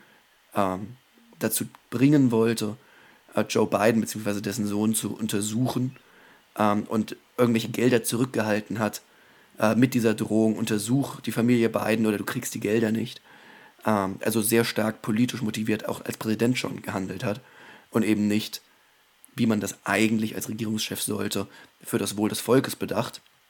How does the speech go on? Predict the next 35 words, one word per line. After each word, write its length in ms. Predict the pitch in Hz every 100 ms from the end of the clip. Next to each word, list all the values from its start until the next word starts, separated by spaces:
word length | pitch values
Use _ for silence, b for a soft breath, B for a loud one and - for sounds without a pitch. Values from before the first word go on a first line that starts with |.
| _ _ _ _ _ - B B B B B B
Insofern, 580 | 127 113 135 123 123 120
ich 120 | 131 127
glaube, 240 | 123 139
Donald 300 | 123 123 120
Trump 220 | 120 113
ist 100 | -
sehr 200 | 117 117
viel 180 | - 110
zuzutrauen 640 | - 120 - - 104 107
mit 140 | 110 -
diesen 260 | 117 101 - B B B
doch 180 | 117 -
gefährlichen 560 | 107 - 104 113 110 110
Dokumenten 580 | 110 113 113 110 -
und 120 | 120 107
von 160 | 107
daher 320 | 104 98 104
ist 160 | - 101
es 100 | 104
in 180 | - 98
meinen 320 | 101 110 123
persönlichen 540 | 123 110 113 113 110
Augen 340 | 107 101 101 98 B B B B
das 160 | B 110
einzig 340 | 113 113 104
Richtige, 300 | 127 127 110
dass 140 | - -
das 120 | 101
F 160 | 117 -
B 140 | 110
I 140 | 95 98
nun 300 | 107 104 104
nach 140 | 107
zwei 260 | - 95 95
Jahren 340 | 98 98 101